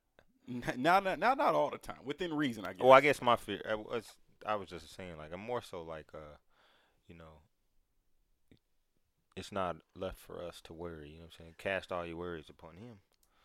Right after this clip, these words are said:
Speaker 2: You know what I'm saying?
Speaker 1: And sometimes
Speaker 2: Set it and forget it. That's kinda
Speaker 1: I
Speaker 2: how you
Speaker 1: swear,
Speaker 2: gotta think.
Speaker 1: bro, like, that is, I'm, I am the coldest person at getting in my own way. And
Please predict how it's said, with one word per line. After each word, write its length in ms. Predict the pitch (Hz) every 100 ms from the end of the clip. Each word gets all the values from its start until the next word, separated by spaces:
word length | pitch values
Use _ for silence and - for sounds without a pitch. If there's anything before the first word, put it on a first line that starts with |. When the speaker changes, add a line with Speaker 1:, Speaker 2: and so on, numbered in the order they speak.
| _ _ _ _
Speaker 2:
You 60 | 87
know 60 |
what 40 | 85 -
I'm 60 | 87
saying? 40 | 82
Speaker 1:
And 160 | 127 120
sometimes 240 | 143 135
Speaker 2:
Set 220 | 123 107
it 120 | 107 104
and 220 | 101 104
forget 380 | 98 92 98 80
it. 120 | -
That's 200 | 92 95
kinda 200 | - 90
Speaker 1:
I 20 | 101
Speaker 2:
how 40 |
you 100 | 87
Speaker 1:
swear, 340 | 85 87 104 98
Speaker 2:
gotta 120 | 87
think. 140 | 58 95
Speaker 1:
bro, 80 |
like, 180 | 95 95
that 180 | 110 107
is, 260 | 104 - - - _ _ -
I'm, 420 | 120 135 135 - 98 -
I 200 | 123 135
am 180 | 127 113
the 80 | 107 -
coldest 420 | 127 131 127 -
person 520 | 123 110 - 104 104 - -
at 200 | 107 110
getting 260 | 117 117
in 140 | 101 110
my 180 | 104 -
own 280 | 101 101 98
way. 300 | 87 80 - _ _
And 260 | - 110